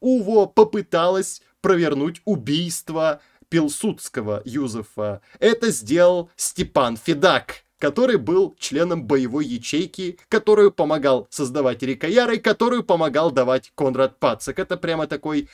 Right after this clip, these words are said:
понимаете, многослойный мемчик. Юзеф Пилсудский был убит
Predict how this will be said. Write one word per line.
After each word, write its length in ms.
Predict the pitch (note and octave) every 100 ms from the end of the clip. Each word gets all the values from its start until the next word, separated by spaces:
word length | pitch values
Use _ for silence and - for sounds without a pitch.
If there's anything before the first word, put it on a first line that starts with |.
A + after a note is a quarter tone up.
| - -
понимаете, 800 | E3 D3 D3+ D3 C#3+ C#3 C3+ -
многослойный 1040 | E3+ A3 B3 G#3 G3 - E3+ F3 D#3+ D#3 -
мемчик. 800 | E3+ D#3+ D3 A#2 - A2 - _ _ _ -
Юзеф 420 | C3+ A3+ A#3 B3+
Пилсудский 640 | A#3+ G#3+ - D3 - F3+ D3+
был 260 | D#3 A#3+
убит 480 | B3 D3 C3 -